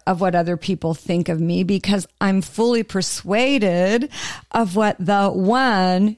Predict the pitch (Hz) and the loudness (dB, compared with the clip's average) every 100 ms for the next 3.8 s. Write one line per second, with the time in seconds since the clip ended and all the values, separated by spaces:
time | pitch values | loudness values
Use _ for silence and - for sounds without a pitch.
0 | _ 226 208 175 175 180 170 185 196 240 | _ -2 0 0 -2 -4 -4 -2 0 0
1 | 247 - _ _ - 180 170 180 175 175 | -2 -8 _ _ -4 -2 -2 -2 -2 0
2 | 185 185 220 196 202 185 185 180 190 202 | 0 0 0 0 0 -2 -2 0 0 2
3 | 196 175 175 180 175 175 180 | 0 0 0 -2 -2 -2 -4